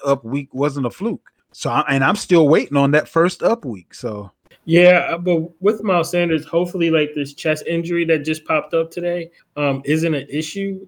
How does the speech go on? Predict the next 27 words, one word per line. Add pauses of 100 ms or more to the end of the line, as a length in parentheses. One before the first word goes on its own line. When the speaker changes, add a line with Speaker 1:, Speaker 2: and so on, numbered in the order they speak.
(160)
Speaker 2:
I'm
definitely
gonna
fire
him
up.
But
like
you
said,
uh,
Saquon's,
uh,
matchup
this
week
in
particular,
if
it
was
a
week
he
get
fifty
yards,